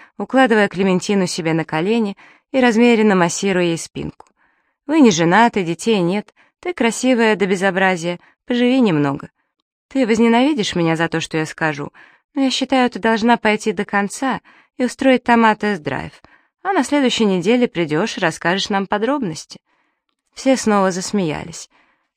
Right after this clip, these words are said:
Если Софи со своим Ксандером не обменивались клятвой верности и не сотворили потомка, значит ли это, что их отношения не такие серьёзные, как у остальных?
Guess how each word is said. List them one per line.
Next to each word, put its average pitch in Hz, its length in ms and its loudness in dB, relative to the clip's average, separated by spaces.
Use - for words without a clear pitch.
Если 240 160 0
Софи 190 420 0
со 175 140 -6
своим 151 320 -2
Ксандером 147 640 2
не 170 140 2
обменивались 160 560 2
клятвой 151 440 0
верности 175 640 -2
и 175 40 -4
не 170 80 0
сотворили 165 520 0
потомка, - 580 -8
значит 165 540 -2
ли 214 80 2
это, 214 160 -2
что - 160 -4
их 175 120 -4
отношения 170 560 -2
не 160 140 0
такие 156 380 -4
серьёзные, 156 640 -4
как - 200 -8
у 170 40 0
остальных? 185 560 -4